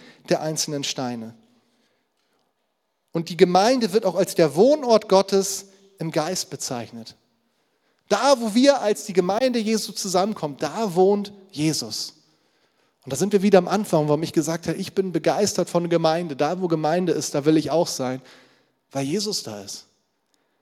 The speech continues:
Da, wo wir als seine Gemeinde zusammenkommen, da sagt er, dort will ich wohnen. Da mache ich's mir gemütlich, da will ich was tun. Und Paulus, der warnt uns davor in ersten Korinther drei, Vers siebzehn,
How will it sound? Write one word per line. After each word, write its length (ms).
Da, 120
wo 120
wir 220
als 180
seine 320
Gemeinde 480
zusammenkommen, 640
da 80
sagt 220
er, 100
dort 360
will 100
ich 180
wohnen. 260
Da 200
mache 260
ich's 140
mir 160
gemütlich, 540
da 260
will 140
ich 160
was 160
tun. 400
Und 140
Paulus, 460
der 160
warnt 320
uns 400
davor 560
in 100
ersten 320
Korinther 300
drei, 200
Vers 260
siebzehn, 480